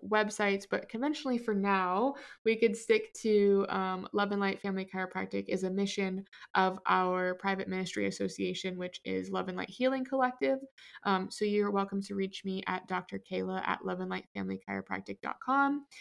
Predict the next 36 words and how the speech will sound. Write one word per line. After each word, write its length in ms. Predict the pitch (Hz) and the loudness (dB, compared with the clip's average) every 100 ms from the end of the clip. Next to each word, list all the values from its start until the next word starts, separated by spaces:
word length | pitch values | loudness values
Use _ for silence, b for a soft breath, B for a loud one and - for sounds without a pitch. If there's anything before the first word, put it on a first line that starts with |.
| B B | B B
Um, 260 | - 196 196 | -2 -2 -2
you 80 | 190 | -2
could 140 | 190 | 0
go 120 | 190 | 2
to 80 | 202 | 4
Love 180 | 233 233 | 2 2
and 80 | 240 | 2
Light 180 | 226 - | 0 -2
Family 240 | 226 226 | -4 -2
Chiropractic 460 | 226 226 220 220 208 | -4 -4 -4 -6 -4
dot 220 | 208 202 - | -2 -2 -2
com. 280 | 196 196 | -2 -2
That's 260 | 185 185 - | -2 -4 -4
our, 320 | 190 185 190 _ _ _ | -4 -4 -4 _ _ _
um, 500 | 185 180 80 - 202 - _ _ - _ _ _ _ _ _ _ _ _ | -2 0 -2 -6 -12 -14 _ _ -14 _ _ _ _ _ _ _ _ _
conventional 560 | - 202 208 220 214 208 | -4 0 2 2 2 -2
chiropractic 640 | 196 196 190 190 190 196 190 | 0 0 0 -2 -4 -6 -6
office 560 | - 175 - 185 - - | -6 -4 -2 -4 -4 -4
with 220 | 190 190 | -4 -4
the 80 | 185 | -8
four 240 | - 190 | -2 -2
doctors 380 | 180 180 196 190 | 0 -2 -2 -4
that 160 | 185 185 | -4 -4
are 60 | |
in 220 | 180 185 | -4 -4
there 160 | 180 180 | -4 -6
serving, 540 | 175 196 185 180 180 - B B - | -4 -4 -2 -4 -6 -10 B B -4
um, 240 | 185 185 | -2 0
but 160 | 196 196 | -2 0
the 80 | |
work 260 | 202 202 202 | 2 0 0
goes 200 | 190 185 | -4 -2
beyond 360 | 180 - 85 196 | -4 -2 -4 -2
that. 220 | - - | -4 -4
So 160 | 214 | -2
eventually, 640 | 208 233 233 - 226 220 | 2 2 2 2 2 2